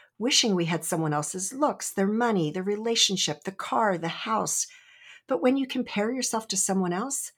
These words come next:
all you're doing is reinforcing that you're not good enough, and you are good enough. Tip number three, stop criticizing yourself. That critical voice in your head is sabotaging any chance to love yourself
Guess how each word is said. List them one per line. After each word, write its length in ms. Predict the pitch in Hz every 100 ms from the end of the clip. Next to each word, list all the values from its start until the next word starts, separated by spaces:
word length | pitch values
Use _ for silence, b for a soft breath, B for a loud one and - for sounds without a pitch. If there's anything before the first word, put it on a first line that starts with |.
| _ _ _
all 160 | - 269
you're 160 | 262 254
doing 380 | 220 254 220
is 240 | 196 175 175
reinforcing 800 | 208 233 202 214 262 - 190 196
that 140 | 202
you're 100 | 220
not 300 | 226 233 -
good 180 | - 254
enough, 480 | 339 160 107 - - _ _ _ _
and 160 | 220 240
you 180 | 240 -
are 220 | 226 247
good 180 | 247 214
enough. 460 | 180 147 123 - _ _ b b b b b -
Tip 240 | 285 -
number 240 | 233 214 196
three, 480 | - 190 156 147 _ _ b b b
stop 340 | - - 233 -
criticizing 640 | 220 208 196 185 165 160
yourself. 560 | 151 - 139 131 - _ B B B B
That 180 | 202 202
critical 400 | - 233 254 196
voice 380 | 165 170 196 196
in 80 | 170
your 120 | 156
head 300 | 143 175 202 -
is 180 | 190
sabotaging 800 | - 220 226 202 165 160 160 160 -
any 220 | 269 285
chance 480 | 262 269 240 190 -
to 100 | 208
love 320 | 196 214 208
yourself 480 | 196 190 294 240